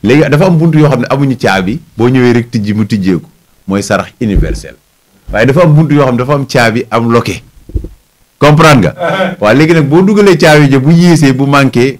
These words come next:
Speaker 1: baaxul. Léegi boo jëlee caabi bunt bee, bëgg koo tijjee bunt bi, du tijjeeku mukk. Mooy ku ci nekk ak saraxam, ku ci nekk ak yëfam. Waaye nag, am sarax yoo xam dafa wër.
Speaker 2: Hey.
Speaker 1: Wër yi mu wër, c'est très important.
Speaker 2: Mooy.
Speaker 1: Jaw, xam nga, xam nga sutura.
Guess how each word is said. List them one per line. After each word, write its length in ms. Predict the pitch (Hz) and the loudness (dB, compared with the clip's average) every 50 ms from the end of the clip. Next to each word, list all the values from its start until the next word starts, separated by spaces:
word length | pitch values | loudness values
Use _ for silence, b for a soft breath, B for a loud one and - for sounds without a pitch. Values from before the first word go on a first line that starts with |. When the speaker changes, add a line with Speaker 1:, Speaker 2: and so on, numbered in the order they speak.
| - - | -12 -12
Speaker 1:
baaxul. 600 | 78 76 71 - 95 98 95 - - 87 76 - B B B B | -10 -6 -2 0 2 2 2 2 0 -2 -2 -4 B B B B
Léegi 200 | - 143 180 208 190 | 0 2 4 4 4
boo 100 | 202 233 | 4 4
jëlee 240 | 214 226 226 208 190 | 4 4 4 2 2
caabi 300 | - 196 170 156 147 147 | 2 2 2 2 2 2
bunt 240 | 135 143 143 143 147 | 2 2 0 0 0
bee, 140 | - 123 123 | 0 0 0
bëgg 180 | 120 156 170 160 | 0 0 -2 0
koo 140 | - 160 | 0 0
tijjee 280 | 151 156 143 123 131 131 | 0 0 -2 0 0 -2
bunt 200 | 113 110 117 113 - 98 | -2 -2 -4 -4 -2 -2
bi, 140 | 87 98 | -2 -2
du 120 | 87 101 101 | -2 -2 -2
tijjeeku 400 | - 90 73 76 78 71 - 73 | -2 -4 -4 -4 -6 -10 -10 -12
mukk. 160 | 76 - - _ _ _ _ _ _ _ _ _ - - - | -12 -12 -12 _ _ _ _ _ _ _ _ _ -18 -10 -6
Mooy 180 | 190 202 202 | -4 -4 -4
ku 160 | 185 - 147 | -4 -4 -6
ci 120 | 147 - 123 | -4 -4 -2
nekk 280 | 117 120 127 - - - | 0 0 0 0 0 -2
ak 140 | - - - | -4 -4 -8
saraxam, 440 | - - 80 76 71 - 76 73 76 - _ _ _ _ | -8 -6 -6 -6 -8 -8 -10 -12 -12 -14 _ _ _ _
ku 80 | _ 113 | _ -10
ci 100 | - - | -8 -6
nekk 220 | 98 101 101 - - - | -6 -6 -6 -6 -10 -18
ak 100 | - - _ | -20 -16 _
yëfam. 280 | - 76 78 - - - - - B B B B B | -14 -14 -12 -10 -8 -8 -8 -8 B B B B B
Waaye 160 | 101 117 165 180 | -2 0 0 0
nag, 140 | 185 170 175 | 0 -2 -2
am 140 | 185 196 202 | -2 -2 0
sarax 240 | 190 202 190 180 165 | 0 0 -2 0 0
yoo 100 | 165 160 | -2 -2
xam 140 | 151 135 120 | -2 -2 -4
dafa 160 | 135 131 143 | -2 -2 0
wër. 340 | 139 139 143 139 117 92 - - _ _ _ _ _ _ - - - | 0 2 2 2 0 -2 -6 -12 _ _ _ _ _ _ -20 -12 -8
Speaker 2:
Hey. 420 | 160 160 147 139 127 117 117 110 110 _ _ _ _ _ _ _ _ _ _ _ _ | -8 -8 -6 -8 -12 -14 -16 -18 -20 _ _ _ _ _ _ _ _ _ _ _ _
Speaker 1:
Wër 200 | 113 139 190 214 | 0 2 4 4
yi 120 | 208 202 208 | 4 4 4
mu 120 | 196 190 175 156 | 4 4 6 6
wër, 160 | 160 190 196 | 4 4 2
c'est 160 | 160 - 139 | 0 -2 -2
très 260 | 123 - 139 135 123 113 | -2 0 0 0 2 2
important. 440 | 123 107 - 101 85 - 87 - - - | 0 0 0 -2 -4 -2 0 0 0 0
Speaker 2:
Mooy. 160 | - - 131 127 - - - | -2 -6 -8 -12 -10 -6 -2
Speaker 1:
Jaw, 300 | 123 180 202 202 208 196 | 0 2 2 2 0 0
xam 160 | - 202 226 | -2 -2 2
nga, 180 | 240 233 220 202 | 2 2 2 2
xam 180 | 214 - 214 233 | 0 -2 -2 0
nga 80 | 226 226 | 0 0
sutura. 440 | 196 - 214 190 147 113 92 73 | 0 0 0 0 0 0 0 -4